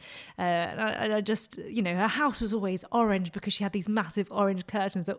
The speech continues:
always used to be closed, and it always stank of cigarettes 'cause she was permanently, like, smoking like a chimney. Um, but there was something just really special about our bond. I just idolised her. And then my dad's parents, um,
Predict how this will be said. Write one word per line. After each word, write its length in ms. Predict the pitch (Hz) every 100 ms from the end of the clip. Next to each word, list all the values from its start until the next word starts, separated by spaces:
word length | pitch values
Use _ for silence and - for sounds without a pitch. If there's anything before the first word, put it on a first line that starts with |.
| -
always 280 | 294 262 214
used 120 | 214
to 80 | 202
be 80 | 202
closed, 460 | 190 170 175 160
and 80 | 185
it 60 | -
always 260 | - 240
stank 360 | - - 240 240
of 40 | 226
cigarettes 420 | 233 196 175 175
'cause 160 | 196 -
she 80 | 208
was 100 | 185 -
permanently, 420 | 311 285 214 202
like, 300 | 185 175 - - - -
smoking 480 | - - 269 262 240
like 120 | 196
a 40 | -
chimney. 460 | 202 180 170 170 - - - -
Um, 320 | 214 208 208 214
but 240 | 262 254 262
there 80 | 277
was 80 | 269
something 180 | 285
just 160 | 240 233
really 500 | 240 277 247 233 - _ _ -
special 580 | 220 - 302 269 - 269
about 380 | 240 202 185 - -
our 180 | 208 196
bond. 380 | 233 269 214 196
I 80 |
just 300 | 190 226 - -
idolised 640 | 220 262 226 185 170 170
her. 200 | 185 165 - - - -
And 80 | 208
then 240 | 208 208
my 160 | 208 196
dad's 400 | 185 247 285 -
parents, 640 | - 180 165 160 - - -
um, 340 | 185 180 180